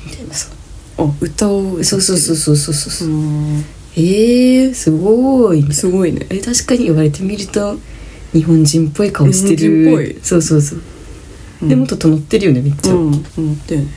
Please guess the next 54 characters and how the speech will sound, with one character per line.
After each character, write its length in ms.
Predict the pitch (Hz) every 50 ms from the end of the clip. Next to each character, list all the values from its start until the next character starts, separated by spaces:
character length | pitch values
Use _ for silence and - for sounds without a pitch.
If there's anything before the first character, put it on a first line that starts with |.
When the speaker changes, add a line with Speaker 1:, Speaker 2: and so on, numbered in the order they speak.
| - - -
Speaker 2:
綺 160 | - - 165
麗。 180 | 160 151 147 143 - -
Speaker 1:
綺 140 | - - -
麗。 260 | 175 165 151 143 143 - - - - - -
可 200 | - - - 175
愛 180 | 165 160 156 147
い。 80 | 147 147 - - - - - - - - - - -
Speaker 2:
う 40 | 190
ん。 380 | 180 175 165 147 139 - - - - - - - - - - - - - - - - -
Speaker 1:
で、 180 | - 233 247 320 -
シ 220 | - - - 214
ー 100 | 202 196
ズ 200 | 196 220 220 226
ン 60 | 247
ワ 100 | 294 311
ン 100 | 311 311
は、 120 | 311 330 285
ま 100 | 226 -
あ、 40 |
二 200 | 220 - - 208
人 100 | 226 277
が 100 | 285 320
付 260 | 311 - - - - -
き 80 | 208
合 140 | 214 226 233
う 20 |
ま 120 | 202 160 143
で 120 | 143 -
の 100 | 147 156 160 - - - - - - -
Speaker 2:
う 60 | 233
ん。 100 | 185 180 - -
Speaker 1:
話 440 | - - 175 165 156 147 - - 160
な 80 | 151 147
の 100 | 143 143
ね、 180 | 143 143 143 -
大 180 | - 151 151 147
学 340 | 147 147 143 - - 151 147
生 260 | 147 - 151 147 139
で。 160 | 143 143 143 - - - -
Speaker 2:
う 40 | 170
ん。 200 | 151 143 143 143 - - - - - - - - -
Speaker 1:
で、 80 | 233 240
ま 120 | 240 233
あ、 20 |
大 180 | 220 196 175 175
学 180 | 190 220 220 -
卒 240 | - - - -
業 140 | 202 202 208
し 80 | 208 -
た 120 | - 220
ら、 300 | 220 240 240 208 165 - - - - - - - - - - - - - -
あ 120 | 165 156
の 440 | 151 156 151 151 151 151 151 147
ー、 20 | 147